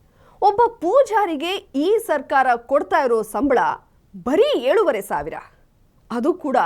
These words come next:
ಮೂರು ಸಾವಿರದಿಂದ ಏಳೂವರೆ ಸಾವಿರಕ್ಕೆ ಹೆಚ್ಚಾಗಿತ್ತು. ಏಳೂವರೆ ಸಾವಿರ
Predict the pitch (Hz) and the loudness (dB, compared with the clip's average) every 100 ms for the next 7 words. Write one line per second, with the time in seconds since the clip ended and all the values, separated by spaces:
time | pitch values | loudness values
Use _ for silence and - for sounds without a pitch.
0 | - - _ _ _ 214 240 330 381 370 | -2 -10 _ _ _ -6 -2 0 -2 2
1 | 302 294 269 262 254 269 240 190 269 392 | 4 4 -2 -4 4 4 4 0 0 2
2 | 339 302 247 233 226 285 - 202 - 262 | -2 0 -2 -2 -8 -14 -14 -18 2 2
3 | 220 175 - _ _ _ _ _ _ _ | 2 -8 -14 _ _ _ _ _ _ _
4 | _ _ 208 240 381 392 294 269 254 220 | _ _ 2 4 4 2 -2 0 2 2
5 | 285 | 2